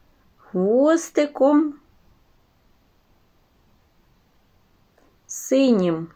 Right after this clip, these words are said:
оком. Справжня золота рибка. Треба їй зробити синій фон,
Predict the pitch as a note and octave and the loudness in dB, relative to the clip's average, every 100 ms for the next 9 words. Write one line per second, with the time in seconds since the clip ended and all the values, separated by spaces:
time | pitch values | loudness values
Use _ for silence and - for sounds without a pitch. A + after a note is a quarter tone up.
0 | - F3 G3+ C4 D4+ D#4 D4+ C#4 C4+ D4 | -8 -2 2 2 2 0 0 2 2 -2
1 | - _ _ _ _ _ _ _ _ - | -8 _ _ _ _ _ _ _ _ -20
2 | - F3 G3 C4+ D4 C#4 C#4 A3+ F#3 F3 | -12 -4 0 0 0 0 2 0 0 -2
3 | E3+ F#3+ A#3 B3+ - E3+ E3+ F#3 E3 - | -2 -2 -2 -4 -8 -6 -2 -2 -4 -10
4 | - - F#3+ - _ _ _ _ _ _ | -12 -10 -12 -18 _ _ _ _ _ _
5 | _ _ _ _ _ _ _ _ G4 G#4+ | _ _ _ _ _ _ _ _ 6 6
6 | F#4+ C#4 B3+ B3+ A#3+ F#3 F#3+ F3+ A3 D#4+ | 6 2 2 2 0 2 2 2 4 4
7 | G4+ F4 E4 E4 - A3 C4 D#4 D#4+ D4 | 4 4 2 2 -2 2 2 4 4 6
8 | C#4+ C4+ - - - G#3+ F3+ D3+ - | 6 2 -12 -12 -4 0 0 0 -6